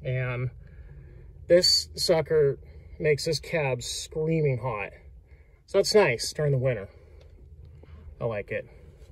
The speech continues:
So glove compartment, other door panel, other speaker. Works great. Okay, well, uh, that about concludes it for this video.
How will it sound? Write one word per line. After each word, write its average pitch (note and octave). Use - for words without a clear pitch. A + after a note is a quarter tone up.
So A#2
glove C#3+
compartment, D3
other C4
door A3
panel, F#3+
other A3+
speaker. D3
Works G3
great. C4
Okay, F3+
well, G3
uh, F3
that G#3
about F#3
concludes F3+
it F#3
for E3
this F3
video. E3+